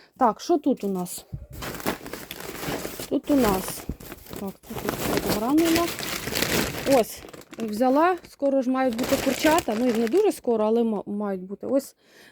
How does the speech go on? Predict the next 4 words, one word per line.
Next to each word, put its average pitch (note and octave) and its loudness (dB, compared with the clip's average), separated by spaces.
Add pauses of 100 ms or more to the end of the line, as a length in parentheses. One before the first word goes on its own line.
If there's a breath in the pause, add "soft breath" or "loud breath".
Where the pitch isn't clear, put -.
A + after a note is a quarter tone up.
назва B3 2
такого A3+ -2
стартового G#3+ -4 (420 soft breath)
комбікорму, F4+ 4